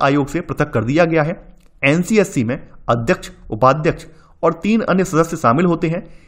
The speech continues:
इनकी नियुक्ति राष्ट्रपति द्वारा अपने हस्ताक्षर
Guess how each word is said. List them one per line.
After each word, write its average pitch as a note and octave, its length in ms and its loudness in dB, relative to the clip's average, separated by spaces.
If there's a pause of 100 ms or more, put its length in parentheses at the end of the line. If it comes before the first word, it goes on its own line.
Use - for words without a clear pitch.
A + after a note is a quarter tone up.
(160)
इनकी F3+ 260 0
नियुक्ति F#3+ 380 0 (260)
राष्ट्रपति B2 460 0
द्वारा C3 280 2 (340)
अपने E3 280 2
हस्ताक्षर D3+ 600 0